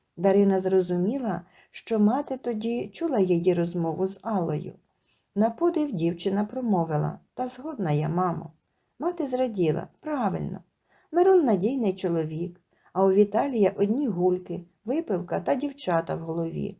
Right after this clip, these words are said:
Як із таким жити? Я одруження твоє з ним і не допустила б».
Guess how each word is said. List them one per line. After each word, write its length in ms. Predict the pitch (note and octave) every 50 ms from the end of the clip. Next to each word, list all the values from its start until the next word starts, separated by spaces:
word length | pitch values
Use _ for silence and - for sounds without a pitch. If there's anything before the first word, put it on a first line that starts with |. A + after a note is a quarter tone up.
| _ _ _ _ _ _ _ _ _
Як 260 | - G#3 F4 F#4+ F#4 A3
із 120 | G3 F#3+
таким 400 | - E3+ E3+ E3+ F#3+ F3+ F3 E3+
жити? 440 | E3 E3 D#3+ D3+ C#3+ - - - - _ _ _ _ _ _ _ _ _ _ _ -
Я 260 | G3 A3 A#3 A#3+ -
одруження 720 | - - A3 G#3 G#3+ A3 B3+ C4+ B3 B3 A#3+ A#3 A3+ A3
твоє 340 | A3 - A3+ A#3 A3 A#3 A3+
з 80 | A3
ним 260 | G#3 G#3+ A#3 A#3 A3+ -
і 100 | - G#3
не 120 | G#3+ G#3+ G#3
допустила 720 | G3+ A3+ G#3+ G#3+ A3 G#3 - _ - D4 D#4 C#4+ F#3+
б». 40 | -